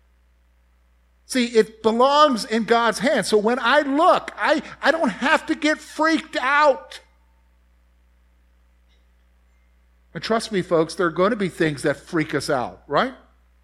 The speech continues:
Probably more things that are gonna come that are gonna freak us out.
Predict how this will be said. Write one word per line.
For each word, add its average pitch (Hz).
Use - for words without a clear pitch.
Probably 226
more 208
things 214
that 190
are 185
gonna 180
come 247
that 165
are 170
gonna 175
freak 214
us 196
out. 254